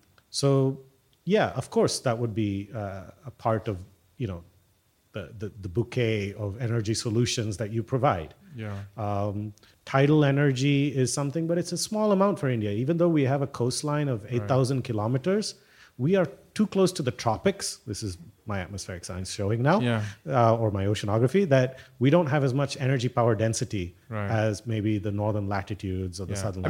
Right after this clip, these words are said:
Speaker 2: mean, on the,
Speaker 1: latitudes have.
Speaker 2: uh, uh, but an upside, or maybe it's a downside, but I think it's
Speaker 1: Wind
Speaker 2: the upside.
Speaker 1: also is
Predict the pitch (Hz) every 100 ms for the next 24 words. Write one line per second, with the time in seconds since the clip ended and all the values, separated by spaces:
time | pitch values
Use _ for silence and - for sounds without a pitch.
0 | 185 190 180 165 - - 80 143 131 135
1 | 131 139 165 - 120 113 117 113 113 110
2 | 110 - 104 113 120 107 110 117 117 123
3 | 220 233 170 139 165 139